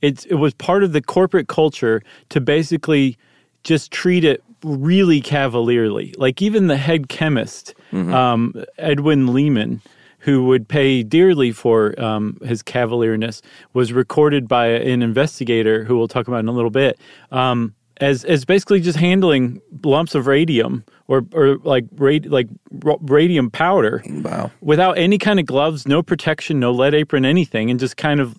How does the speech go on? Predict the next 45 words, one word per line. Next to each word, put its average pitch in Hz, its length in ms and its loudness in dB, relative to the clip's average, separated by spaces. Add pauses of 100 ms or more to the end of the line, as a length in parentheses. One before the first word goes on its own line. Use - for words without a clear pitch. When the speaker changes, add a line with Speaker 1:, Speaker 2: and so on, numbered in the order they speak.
Speaker 1:
just, - 260 -8 (380)
you 131 80 -2
know, 123 100 0
scoffing 143 640 -2
at 120 140 -2
the 123 100 0
idea 120 380 2
that, 113 320 0
that 113 180 0
it 113 80 0
was, 113 380 -6
it 123 100 -6
was, 110 260 -6 (100)
you 127 100 -6
know, 107 120 -4
dangerous. 117 760 -2 (320)
So, 165 340 0 (160)
you 160 120 -2
know, 143 220 0 (140)
some 208 380 -2
people 147 420 0
there 123 240 2
knew 127 460 0
that 123 200 -2
it 120 100 2
was 117 200 -2
dangerous 113 420 -4
and 110 100 -6
treated 147 340 -2
it 110 100 -2
so, 117 240 0
but 120 240 0
the 123 140 0
corporate 160 480 -2
culture 139 560 -2
in 131 420 0 (320)
that 113 220 -2
company 110 500 -4
in, 107 160 -2 (120)
in 123 260 -4
particular 107 680 -6 (300)
was 117 240 -2
that, 110 260 0 (100)
you 127 100 -4
know, 107 300 -4